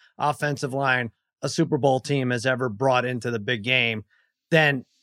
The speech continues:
it should have been just Mahomes running for his life, and it was. So with that in mind, and you say this is the first Brady ass kicking, he's had a five hundred twenty yard game, right? Passing.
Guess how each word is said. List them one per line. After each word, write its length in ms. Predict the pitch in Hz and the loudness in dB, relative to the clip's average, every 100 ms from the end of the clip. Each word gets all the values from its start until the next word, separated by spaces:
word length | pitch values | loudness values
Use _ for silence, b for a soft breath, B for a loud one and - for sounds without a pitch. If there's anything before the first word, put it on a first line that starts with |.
| _ | _
it 140 | 170 165 | -4 2
should 180 | 202 185 | 4 4
have 120 | 143 | 4
been 240 | 151 135 | 2 0
just 200 | 123 131 | -2 -4
Mahomes 400 | 139 131 143 120 | -2 0 0 0
running 240 | 139 131 120 | -2 -4 -4
for 160 | 135 | -4
his 160 | 127 110 | -4 -2
life, 380 | 147 156 139 - _ _ - | 0 0 -2 -8 _ _ -4
and 120 | 156 | -2
it 100 | 156 | 2
was. 420 | 151 202 151 - | 4 6 4 -2
So 400 | - 190 170 - _ _ - | -2 2 2 -2 _ _ -4
with 160 | 165 | -2
that 240 | 202 208 277 | 2 4 4
in 120 | 220 | 2
mind, 540 | 208 220 185 147 131 - _ _ - | 2 2 0 -2 -6 -12 _ _ -2
and 120 | 185 | -2
you 40 | |
say 200 | 180 233 | 2 2
this 200 | 220 214 | 2 0
is 120 | 196 | -2
the 60 | 170 | -4
first 300 | 165 208 151 | -2 -2 -2
Brady 340 | 190 202 202 160 | 0 2 2 2
ass 240 | 196 247 | 2 2
kicking, 320 | - 151 170 | -4 -4 -4
he's 160 | 254 381 | -2 0
had 100 | 247 | -2
a 60 | |
five 340 | - 160 151 143 | -2 0 2 2
hundred 300 | 139 135 135 | -2 -4 -6
twenty 280 | 139 139 139 | -8 -6 -4
yard 280 | 139 135 | -2 -2
game, 340 | 127 135 139 143 | -2 -4 -4 -4
right? 260 | 139 151 | -2 -2
Passing. 460 | 139 156 151 151 151 | 0 0 0 -2 -8